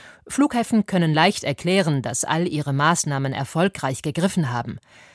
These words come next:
Wenn zahlreiche Flüge aber ausfallen oder stark verspätet abheben, waren die Maßnahmen möglicherweise für eine zuverlässige Mobilität doch nicht ausreichend.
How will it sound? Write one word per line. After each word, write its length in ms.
Wenn 180
zahlreiche 460
Flüge 440
aber 280
ausfallen 680
oder 220
stark 340
verspätet 640
abheben, 480
waren 300
die 140
Maßnahmen 580
möglicherweise 680
für 240
eine 260
zuverlässige 720
Mobilität 920
doch 240
nicht 400
ausreichend. 760